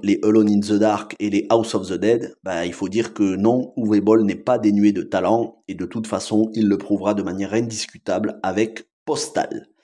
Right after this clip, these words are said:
Merci d'avoir regardé cette vidéo. Il y a sûrement des choses que j'ai oublié de vous dire quand j'ai vu le film que j'aurais dû marquer dans ma critique, mais elle est assez longue comme ça. Donc je vous encourage à me donner votre avis sur ce film.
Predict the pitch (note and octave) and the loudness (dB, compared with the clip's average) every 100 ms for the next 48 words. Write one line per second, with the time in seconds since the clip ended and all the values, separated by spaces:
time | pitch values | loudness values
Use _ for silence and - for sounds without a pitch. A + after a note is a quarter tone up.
0 | _ - - - _ _ _ G#2+ G3 - | _ -20 -20 -20 _ _ _ -2 0 0
1 | - - G#3 - - C3 C#3+ C3 C3 B2+ | -4 -2 -2 -4 0 2 2 2 4 4
2 | B2+ - A#2 A2 A2+ A2+ A#2+ B2 B2+ B2+ | 2 0 -2 0 0 2 2 0 -2 -4
3 | A2 - - G#2 G2+ G#2 G2+ A2 G#2+ - | -10 -14 -10 -4 0 0 0 0 -2 -2
4 | G#2 G2+ G2+ G#2 G2 G2+ G2 G#2 G2+ - | 0 0 4 4 4 -2 0 0 0 -4
5 | F#2+ F#2+ F#2+ G2+ G2 - G#2+ G#2 G2+ F2+ | -4 -4 -4 -2 -4 -2 0 0 0 -6
6 | F#2+ F#2+ F#2+ G#2 G#2+ G#2 - G#2+ G2+ F#2 | -4 -4 -2 2 0 0 0 0 2 -4
7 | F#2 - G#2 - B2 - - G2 G#2 G#2 | -8 -6 -6 -6 -10 -12 -8 2 2 2
8 | F#2+ G2 - - B2+ A#2 A2+ G2 - G2+ | 0 0 0 -2 0 2 4 2 -2 -4
9 | G2 G#2+ A2 - - - _ - A#2+ B2+ | 0 0 0 -2 -20 -20 _ -8 -6 -4
10 | F3 G3 G3 E3+ D#3 D#3+ - B2 B2 A#2 | -2 -2 -2 0 0 0 -4 -2 2 4
11 | A2 G#2+ D3+ - A#2+ B2+ - - G2+ - | 2 2 -4 -4 -6 -6 -8 -4 -4 0
12 | G#2+ | -2